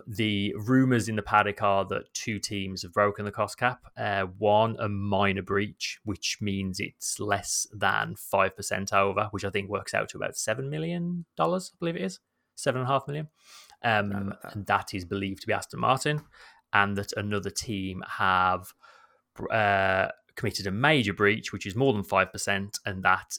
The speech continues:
Speaker 1: team is believed to be Red Bull. Uh, the penalties that can be imposed by the F I A, there are no specific penalties in the rules, um, of, like, you break it by this amount, you get this penalty.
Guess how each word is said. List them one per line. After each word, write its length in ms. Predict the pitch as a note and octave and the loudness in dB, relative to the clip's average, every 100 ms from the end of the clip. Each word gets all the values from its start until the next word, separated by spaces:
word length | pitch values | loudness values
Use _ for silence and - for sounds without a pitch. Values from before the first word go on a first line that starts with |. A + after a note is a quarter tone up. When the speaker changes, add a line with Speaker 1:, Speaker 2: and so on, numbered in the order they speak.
| - | -10
Speaker 1:
team 380 | - F#2 F#2 F#2 | -8 -8 -10 -10
is 220 | G2+ G2 | -8 -8
believed 460 | - G2+ G2 A2 - | -10 -10 -10 -12 -14
to 80 | - | -12
be 440 | C#2 - D2+ - _ | -12 -10 -12 -16 _
Red 240 | A2 G#2 G2+ | -4 -4 0
Bull. 240 | A2 F#2+ - _ _ _ _ _ - - | 0 0 -8 _ _ _ _ _ -12 -2
Uh, 420 | B2 G#2+ G#2+ G#2+ G#2+ | 4 4 4 2 0
the 80 | G2+ | -4
penalties 560 | - C#3+ C#3+ C3+ C3+ G#2 | -2 0 0 0 -2 -2
that 160 | G#2+ - | -4 -2
can 280 | A#2+ G#2+ | -2 -2
be 160 | G2+ G#2 | 0 -2
imposed 640 | G2 F#2 G#2 G2 G2 G2+ - | -2 0 0 0 -2 -6 0
by 140 | G2 | 2
the 80 | G2 | 2
F 140 | G2 F#2+ | 0 2
I 60 | G2 G2+ | 4 4
A, 60 | B2+ | 4
there 160 | A#2 | 4
are 80 | G#2 | 6
no 260 | G#2 G2+ G2+ | 6 6 6
specific 560 | - - - A2+ - | 0 -2 -2 0 -4
penalties 340 | - A2+ G2 - | -2 0 0 -4
in 60 | F#2+ | -8
the 60 | |
rules, 480 | F#2 F#2+ G2 G2+ - _ - - _ _ | -2 0 0 0 -6 _ -20 -20 _ _
um, 600 | G#2 G2 F#2+ F#2+ F#2 F2+ - | 0 0 0 -4 -6 -10 0
of, 120 | F2+ G2+ | 0 2
like, 380 | F#2 F#2 - - _ | 0 -2 -6 -16 _
you 160 | A2+ G#2+ | -4 0
break 280 | G2 F#2+ F#2+ | 2 2 2
it 20 | |
by 140 | F#2 | 0
this 200 | F#2 - | 0 -2
amount, 300 | G2+ F#2+ F#2+ | -4 -4 -6
you 40 | - | -4
get 100 | A2 | -4
this 140 | - | -4
penalty. 460 | - C3+ D3 D3+ | -2 -2 0 -2